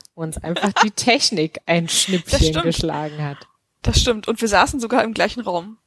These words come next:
Speaker 1: Ja.
Speaker 2: Das wäre eine absolute Premiere gewesen.
Speaker 1: Das wäre die absolute Mega-Premiere gewesen, ja.
Speaker 2: Ja. Jetzt sind wir wieder getrennt, aber wir sind nicht ganz so weit getrennt wie sonst.
Speaker 1: Ja. Weil, vielleicht verbinden wir das mit, wer sind wir?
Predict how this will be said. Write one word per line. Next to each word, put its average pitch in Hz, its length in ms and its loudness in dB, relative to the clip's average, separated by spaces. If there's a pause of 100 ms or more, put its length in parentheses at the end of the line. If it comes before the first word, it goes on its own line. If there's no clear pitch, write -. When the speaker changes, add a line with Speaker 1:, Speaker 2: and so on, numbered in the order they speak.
(220)
Speaker 1:
Ja. 139 200 4
Speaker 2:
Das - 200 0
wäre 220 320 4
eine 202 180 2
absolute 226 340 -2
Premiere 196 400 0
gewesen. 180 340 -4
Speaker 1:
Das 185 60 -8
wäre 156 100 2
die 151 140 2
absolute 175 500 0
Mega-Premiere 151 840 -2
gewesen, 143 480 -4
ja. 139 220 -6 (580)
Speaker 2:
Ja. 185 280 -2 (600)
Jetzt - 200 2
sind 277 140 0
wir 240 120 4
wieder 220 200 4
getrennt, 220 580 0
aber 262 580 4
wir 226 120 -4
sind 254 160 -2
nicht 277 160 -6
ganz 254 180 -4
so 233 100 -6
weit 202 140 -2
getrennt - 340 -6
wie 220 60 -6
sonst. 208 480 -6 (240)
Speaker 1:
Ja. 147 200 2 (720)
Weil, 202 380 6 (220)
vielleicht 196 320 4
verbinden 254 380 2
wir 262 80 4
das 262 200 0
mit, 233 220 -4
wer 202 120 4
sind 190 300 2
wir? 277 340 0